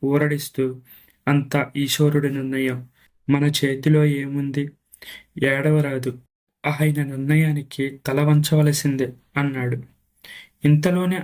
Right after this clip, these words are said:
ఆయన దృష్టి కాస్త ఎడంగా నిలబడి ఉన్న సుబుద్ధి పైన పడింది. "వచ్చారా బాబు? సుగుణ వెళ్ళిపోయింది. భగవంతుడు తన వద్దకు పిలుచుకున్నాడు"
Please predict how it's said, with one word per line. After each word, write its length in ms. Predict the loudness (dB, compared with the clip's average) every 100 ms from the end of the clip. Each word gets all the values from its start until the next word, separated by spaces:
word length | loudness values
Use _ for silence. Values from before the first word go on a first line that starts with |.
| -2
ఆయన 200 | 0 -2
దృష్టి 680 | -4 -2 -2 -2 -2 -2 -8 _
కాస్త 300 | -4 -2 -2
ఎడంగా 500 | -2 0 2 2 4
నిలబడి 380 | 4 4 2 0
ఉన్న 220 | -2 -4
సుబుద్ధి 460 | -6 -4 -2 0 0
పైన 280 | -2 0 0
పడింది. 480 | 0 -2 -2 -4 -6 _ _ _ _ _ _ -2
"వచ్చారా 460 | -2 0 -2 -2
బాబు? 420 | -4 -4 -2 -2 -4 _ _ _ -10
సుగుణ 400 | -2 2 4 2
వెళ్ళిపోయింది. 800 | 2 -4 -4 -2 -2 -2 -6 -10 _ _ -20 -6
భగవంతుడు 720 | 0 2 2 2 0 0 -2
తన 180 | 0 0
వద్దకు 380 | 0 -2 -2 -2
పిలుచుకున్నాడు" 760 | -2 -2 -2 -4 -2 0 0